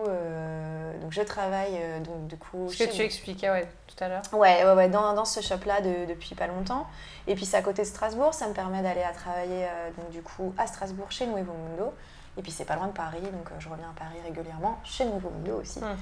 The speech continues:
Speaker 2: Donc
Speaker 1: Et
Speaker 2: là,
Speaker 1: je
Speaker 2: bouger, tu bouges un peu moins, c'est, euh, dans les mois à venir, euh, tu vas rester en Europe, euh ?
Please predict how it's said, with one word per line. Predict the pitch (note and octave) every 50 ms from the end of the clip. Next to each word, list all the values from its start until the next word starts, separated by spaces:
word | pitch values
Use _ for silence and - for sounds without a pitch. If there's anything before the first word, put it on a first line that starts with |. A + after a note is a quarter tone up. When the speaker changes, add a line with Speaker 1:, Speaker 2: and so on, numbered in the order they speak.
| - - - - - - -
Speaker 2:
Donc | A#3 A3 G#3+ A3
Speaker 1:
Et | A#3+
Speaker 2:
là, | B3
Speaker 1:
je | A#3+
Speaker 2:
bouger, | A3+ A3+ A3 G#3 A3+ A3+ A3 G#3
tu | G3+ - G#3
bouges | F#3+ G3+ G3 G3+
un | G#3 G3+
peu | G3+ G#3
moins, | G3 G3+ G#3 G#3+
c'est, | G#3+ - - G3+ F#3+ F#3 F#3
euh, | F#3 F#3 F#3+ G3 G3
dans | G3 G3 F#3+
les | F#3+ F#3+
mois | F#3 F#3 F#3+
à | F#3+ F#3
venir, | F#3 F#3+ G3 G3 G3+ G3+ F#3+ F#3+
euh, | F3 E3+ E3+ - - - - - - - - - - - - - - - - - - -
tu | - G3+
vas | G3+
rester | F#3+ G3 F#3+ F#3+ -
en | F#3 F#3
Europe, | F#3 F#3 F3+ F#3+ F#3+ F#3+ F#3+ -
euh ? | F#3